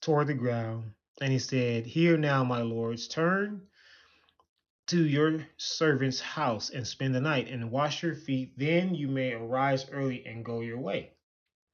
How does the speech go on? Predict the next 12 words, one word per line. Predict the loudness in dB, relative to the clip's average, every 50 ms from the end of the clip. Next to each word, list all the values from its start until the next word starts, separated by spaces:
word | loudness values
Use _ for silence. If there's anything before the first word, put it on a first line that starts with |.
| _ _ _ _ _ _ _ _ _ _ _ _ _ -20 -20 -20 -20 -20 -20 -12 -6 0
And | 2 4
they | 4 4
said | 6 6 6 6
unto | 6 4 4
him, | 4 4 4 6
"No, | 6 6 6 6 4 2 -4 -14 _ _ _ _ _ _ _ -14 -6
but | -4 -2 0
we | 2 4 4
will | 4 4 2
spend | 2 4 4 4 4
the | 4 2
night | 4 4 4 4 4 2 0